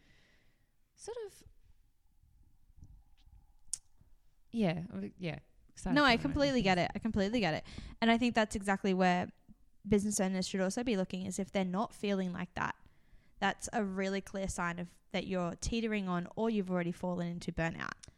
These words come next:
Speaker 1: Well, I still love doing that sort of stuff. Like, someone comes to me with a new challenge and I'm all for it.
Speaker 2: Yeah.
Speaker 1: Um, but it's more the energy of,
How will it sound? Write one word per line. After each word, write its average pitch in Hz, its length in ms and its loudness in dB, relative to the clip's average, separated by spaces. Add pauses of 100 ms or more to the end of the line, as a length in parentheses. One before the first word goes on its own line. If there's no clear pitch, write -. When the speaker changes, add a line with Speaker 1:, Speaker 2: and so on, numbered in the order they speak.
(120)
Speaker 1:
Well, 262 100 -10
I 269 80 -2
still 320 300 -4
love 180 260 -2
doing 175 220 -8
that 160 180 -12
sort 185 140 -8
of 185 80 -8
stuff. 170 300 -8
Like, 170 180 -6
someone 170 300 -2
comes 165 340 -4
to - 80 -6
me 165 180 -2
with 160 180 -2
a 170 60 -4
new 165 180 -4
challenge 151 520 -6
and 151 100 -10
I'm 147 220 -12 (100)
all 151 160 -2
for 156 300 -2
it. 233 160 -2
Speaker 2:
Yeah. 214 220 4 (500)
Speaker 1:
Um, 165 540 -2 (360)
but 170 140 0
it's 165 180 -8
more 165 160 -2
the 156 100 -4
energy 160 420 -4
of, 156 120 -6